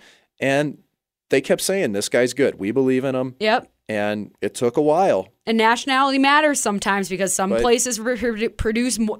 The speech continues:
Speaker 2: more goalies at a higher rate and some don't.
Speaker 1: Yeah.
Speaker 2: But when it, when it comes to kind of those secondary countries that are starting to make some noise
Speaker 1: He's
Speaker 2: and, and de-,
Speaker 1: Latvian.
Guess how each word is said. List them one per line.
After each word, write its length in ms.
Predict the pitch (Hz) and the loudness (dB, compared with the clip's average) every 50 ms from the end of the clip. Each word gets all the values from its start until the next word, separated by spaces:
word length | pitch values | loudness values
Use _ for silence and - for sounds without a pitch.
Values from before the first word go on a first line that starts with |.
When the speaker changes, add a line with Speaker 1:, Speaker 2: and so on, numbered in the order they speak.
| 180 151 160 | -10 -8 -2
Speaker 2:
more 340 | 196 202 208 226 240 247 | 0 2 4 4 4 2
goalies 460 | 233 214 226 214 214 220 226 233 233 233 | 2 2 2 2 4 4 4 2 2 2
at 80 | 208 | 0
a 60 | 190 | 2
higher 340 | 175 180 190 196 208 220 214 | 4 4 4 4 4 2 2
rate 260 | 196 196 196 208 247 | 2 2 2 2 0
and 120 | 160 185 - | -2 -4 -2
some 240 | - 196 196 208 196 | -2 0 0 0 0
don't. 160 | 208 233 233 | 0 0 0
Speaker 1:
Yeah. 60 | 160 | 0
Speaker 2:
But 140 | 180 - 185 | -2 -2 -2
when 140 | 202 196 190 | -2 -2 -2
it, 140 | 196 - - | -2 -4 -4
when 120 | 208 202 | -4 -4
it 60 | 190 | -4
comes 200 | - 208 202 208 | -4 -4 -4 -2
to 100 | - 233 | -2 -2
kind 160 | 220 226 208 214 | -2 0 0 0
of 60 | 202 | 0
those 160 | 202 196 190 | 0 -2 0
secondary 500 | - 202 196 - 208 208 208 208 208 196 | 0 -2 -2 -2 -2 -4 -2 -2 -2 -2
countries 380 | 185 202 190 220 220 240 220 185 | -2 -4 -4 -4 -4 -4 -4 -2
that 100 | 196 185 | -2 -2
are 80 | 185 | -2
starting 240 | 175 - 185 185 185 | -2 -4 -4 -2 -2
to 60 | 202 | -2
make 340 | 185 185 170 185 185 185 185 | -2 -2 -2 -2 -2 -2 -2
some 160 | - 208 196 | -2 -2 -2
noise 280 | 190 180 185 208 214 208 | 0 2 2 2 2 2
Speaker 1:
He's 60 | 202 | 2
Speaker 2:
and, 220 | 214 113 120 - | 2 2 2 2
and 100 | - 226 | 2 2
de-, 60 | - - | 2 2
Speaker 1:
Latvian. 220 | 131 139 151 151 | 2 0 -2 -4